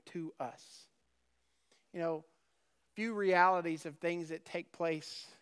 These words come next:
in this passage. First of all, we have peace with God. We have peace with God. A once hostile relationship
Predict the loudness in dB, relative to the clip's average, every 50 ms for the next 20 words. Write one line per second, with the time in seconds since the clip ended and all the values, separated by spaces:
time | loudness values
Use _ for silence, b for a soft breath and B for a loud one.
0 | _ -4 -4 -2 0 -2 -4 -4 -6 -10 -4 0 0 0 0 -2 -6 -14 -14 -14
1 | -16 -20 -16 -8 -2 -2 -2 -2 -2 -6 -6 -2 0 0 0 2 0 0 0 0
2 | -2 -4 -6 -10 -8 -8 -8 -8 -12 -16 -14 -6 -2 0 0 0 0 -6 -18 _
3 | _ _ _ _ _ _ _ _ _ _ _ _ _ _ _ _ _ _ _ _
4 | _ _ _ _ _ _ _ _ _ _ _ _ _ _ 2 2 2 4 4 2
5 | 2 2 4 -2 -2 0 2 2 4 4 2 0 -4 -12 _ _ -2 0 0 0
6 | 2 4 4 4 4 2 -2 -10 -12 -12 -12 _ -12 -2 4 4 4 4 4 0
7 | 0 2 4 4 4 4 2 2 2 4 4 4 4 2 0 -6 -12 -12 -12 -8
8 | -8 -8 -8 -8 -12